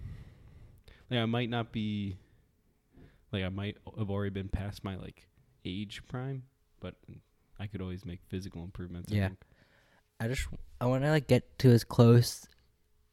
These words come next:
Speaker 2: to, like, my ceiling as possible before I start deteriorating.
Speaker 1: Yeah. <laughs>
Speaker 2: I, I just don't know how hard I wanna work. Like, I know, like, in my head what I,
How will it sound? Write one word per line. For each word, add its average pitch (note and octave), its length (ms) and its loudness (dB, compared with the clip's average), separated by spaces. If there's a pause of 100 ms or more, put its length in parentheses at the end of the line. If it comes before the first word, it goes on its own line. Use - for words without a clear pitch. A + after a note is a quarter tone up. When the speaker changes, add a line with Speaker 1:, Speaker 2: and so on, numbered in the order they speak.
(240)
Speaker 2:
to, A#2+ 180 6
like, G#2+ 220 4
my G2+ 180 4
ceiling G#2+ 600 4
as G2 80 0
possible F#2+ 680 0
before G2 360 0
I F#2+ 40 0
start F#2+ 340 -2 (720)
deteriorating. F#2 800 -6 (120)
Speaker 1:
Yeah. F2+ 460 -4 (400)
<laughs> - 960 -16
Speaker 2:
I, - 120 -10
I G#2+ 80 -4
just G#2+ 180 -4
don't A2 120 -2
know G#2+ 80 -2
how G#2+ 200 0
hard G2 220 -2
I G2 60 -2
wanna F#2 280 -4
work. F#2+ 360 -6 (840)
Like, G#2+ 100 2
I A2+ 80 6
know, A#2+ 180 8
like, A#2+ 200 8
in A2 100 2
my G#2 60 0
head G#2 340 0
what G#2 120 2
I, G#2 140 2